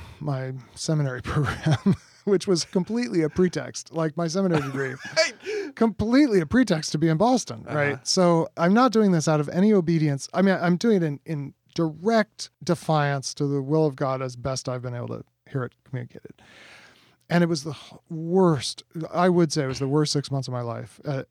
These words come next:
Speaker 1: at any point, uh, by God's grace in a way to date. And among other things that happened,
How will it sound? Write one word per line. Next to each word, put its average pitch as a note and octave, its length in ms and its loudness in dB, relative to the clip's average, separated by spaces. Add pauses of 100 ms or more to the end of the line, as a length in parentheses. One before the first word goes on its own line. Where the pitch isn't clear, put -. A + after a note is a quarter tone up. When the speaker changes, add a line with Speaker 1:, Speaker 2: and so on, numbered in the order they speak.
(140)
Speaker 1:
at C#3 120 -4
any C#3 200 0
point, A#2+ 320 -10 (260)
uh, B2 200 -8
by B2+ 220 -6
God's B2+ 260 -8
grace E3+ 320 -4
in A#2 80 -6
a A#2 80 -6
way A#2+ 260 -8
to - 140 -14
date. B2 320 -6 (580)
And D#3 520 2
among E3+ 200 2
other F#3+ 140 4
things C#3+ 180 -2
that C#3 100 -4
happened, D#3 480 -2